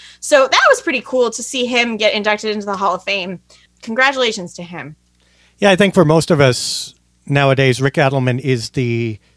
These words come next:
Speaker 2: people who remember Jack Ramsey, of course. Doctor Jack, I mean, that's distant memories now. For most of us, I think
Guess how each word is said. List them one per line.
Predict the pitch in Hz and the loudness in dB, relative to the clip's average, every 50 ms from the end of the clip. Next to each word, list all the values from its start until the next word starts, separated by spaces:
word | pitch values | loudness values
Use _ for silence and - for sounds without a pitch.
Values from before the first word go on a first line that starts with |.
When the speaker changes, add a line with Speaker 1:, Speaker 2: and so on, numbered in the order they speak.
| _ _ - _ _ | _ _ -20 _ _
Speaker 2:
people | - 208 185 180 170 | 0 2 4 4 2
who | 156 | 2
remember | 147 147 143 139 139 131 135 | 2 2 2 2 2 2 2
Jack | 127 139 127 123 - | 2 2 0 0 0
Ramsey, | 131 120 120 117 - 107 104 | -2 -2 -2 -4 -6 -8 -10
of | 117 - - | -10 -10 -6
course. | - 135 123 101 101 104 - - - - - _ | -2 -2 0 0 -2 -6 -12 -14 -16 -18 -20 _
Doctor | _ 151 139 135 - 156 135 | _ 0 0 0 -2 -4 -4
Jack, | - 151 143 135 123 123 - - - _ - | 0 0 2 2 0 -2 -6 -14 -20 _ -4
I | 135 | -2
mean, | 135 135 127 127 | 0 0 0 2
that's | 127 131 131 - - - - 160 151 127 123 _ | 2 0 0 0 -4 -10 -12 -14 -16 -18 -16 _
distant | - 185 - - - 156 170 | -4 -4 -4 -4 -10 -10 -8
memories | 170 139 143 139 135 147 156 151 - - | -6 -4 -4 -4 -2 -4 -4 -4 -4 -4
now. | 160 156 165 185 - - _ _ _ _ | -2 0 0 -2 -4 -8 _ _ _ _
For | _ - 165 147 | _ -2 0 2
most | 143 151 156 - - | 4 2 2 2 -2
of | 170 143 | 0 0
us, | 143 131 - - | 0 0 0 -2
I | 135 123 | -4 -2
think | - 147 127 123 - - | -2 -2 -2 -4 -6 -10